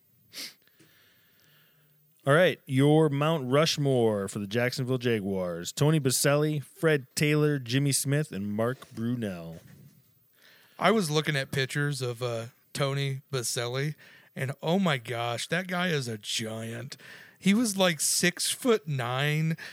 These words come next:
Speaker 2: like, three hundred something pounds. Like, the guy was just huge.
Speaker 1: He was a big man,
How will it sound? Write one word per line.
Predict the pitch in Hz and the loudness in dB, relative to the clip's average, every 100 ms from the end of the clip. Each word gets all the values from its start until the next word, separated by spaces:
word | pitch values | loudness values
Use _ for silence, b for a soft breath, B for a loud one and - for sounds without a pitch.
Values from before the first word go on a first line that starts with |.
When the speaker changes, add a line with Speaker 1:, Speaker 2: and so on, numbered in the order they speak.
| B B - | B B -10
Speaker 2:
like, | - - 170 151 | -4 0 0 0
three | - 170 190 | 2 4 4
hundred | 196 180 190 165 | 4 4 2 2
something | 170 165 165 | 0 2 0
pounds. | 127 127 131 139 | 0 0 -2 -2
Like, | 160 156 | -4 -4
the | 180 | -2
guy | 175 196 | 2 2
was | 240 160 120 | 2 0 -2
just | 123 117 - - - | -4 -4 -4 -6 -2
huge. | 208 240 226 139 - - - b b b b b b b _ _ _ - | 2 4 4 2 -4 -12 -12 b b b b b b b _ _ _ -12
Speaker 1:
He | |
was | 117 | -10
a | 113 | -8
big | 117 | -8
man, | 113 117 104 | -6 -6 -8